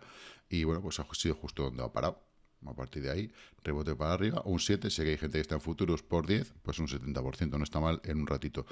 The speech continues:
Em, audio. Igual,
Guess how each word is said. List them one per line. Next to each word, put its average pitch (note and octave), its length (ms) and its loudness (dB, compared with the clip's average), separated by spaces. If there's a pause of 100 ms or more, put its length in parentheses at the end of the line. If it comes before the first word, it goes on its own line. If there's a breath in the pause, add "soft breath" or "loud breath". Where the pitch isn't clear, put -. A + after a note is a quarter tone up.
(340 loud breath)
Em, F2+ 800 8 (640)
audio. D#2+ 420 8 (880)
Igual, F#2+ 440 8